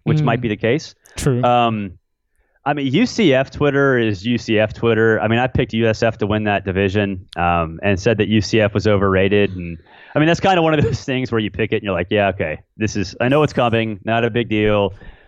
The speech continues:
Speaker 1: Um, and quite honestly, U C F Twitter thinks it's a lot angrier and more impactful than it actually is. Um, so those two, I guess, were the biggest so far. I did write that L S U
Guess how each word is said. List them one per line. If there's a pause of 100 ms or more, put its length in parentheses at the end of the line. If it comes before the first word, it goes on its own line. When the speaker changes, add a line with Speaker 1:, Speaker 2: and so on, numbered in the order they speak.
(100)
Speaker 1:
Um,
and
quite
honestly,
U
C
F
Twitter
thinks
it's
a
lot (100)
angrier
and
more
impactful
than
it
actually
is. (440)
Um,
so
those
two, (300)
I
guess,
were
the
biggest
so
far. (320)
I
did
write
that
L
S
U